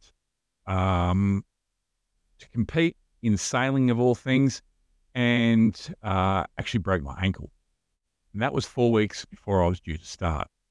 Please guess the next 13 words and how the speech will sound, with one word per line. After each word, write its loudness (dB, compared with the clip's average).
I -20
spent -2
six -4
weeks -2
in 2
a 0
cast 0
after -4
having 0
a -2
fairly 0
significant -2
operation. 0